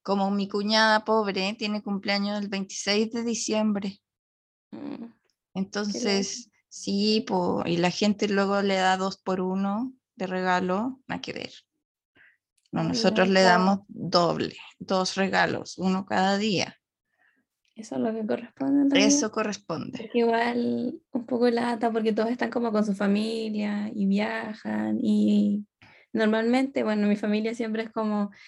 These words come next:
Speaker 2: el veinticuatro, veinticinco y veintiséis juntos. <laughs>
Speaker 1: <laughs> Qué buena, las recalentadas, todo.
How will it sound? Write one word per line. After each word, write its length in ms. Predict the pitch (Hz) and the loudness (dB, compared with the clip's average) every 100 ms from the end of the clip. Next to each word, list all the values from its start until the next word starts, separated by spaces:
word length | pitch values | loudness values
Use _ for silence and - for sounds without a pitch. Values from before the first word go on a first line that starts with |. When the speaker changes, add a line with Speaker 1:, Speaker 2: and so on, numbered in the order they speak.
| - | -4
Speaker 2:
el 100 | 196 196 | 4 6
veinticuatro, 540 | 196 190 233 247 262 | 6 6 4 4 2
veinticinco 400 | 233 214 262 262 | 0 0 0 2
y 20 | |
veintiséis 520 | 269 254 277 - 208 - | 2 2 2 0 -2 -2
juntos. 380 | - 202 190 240 262 - | -2 2 4 4 4 4
<laughs> 340 | 320 247 247 _ | 4 2 -4 _
Speaker 1:
<laughs> 580 | 175 196 240 262 262 254 | 4 6 8 8 8 6
Qué 100 | 208 | 4
buena, 440 | 202 208 208 - - - - - _ | 4 4 4 0 -6 -20 -20 -20 _
las 200 | 185 196 | -2 0
recalentadas, 1000 | 190 190 185 185 185 - 202 202 196 196 | 2 2 2 2 0 2 4 4 2 -2
todo. 380 | - 165 90 165 | -6 -4 -4 -10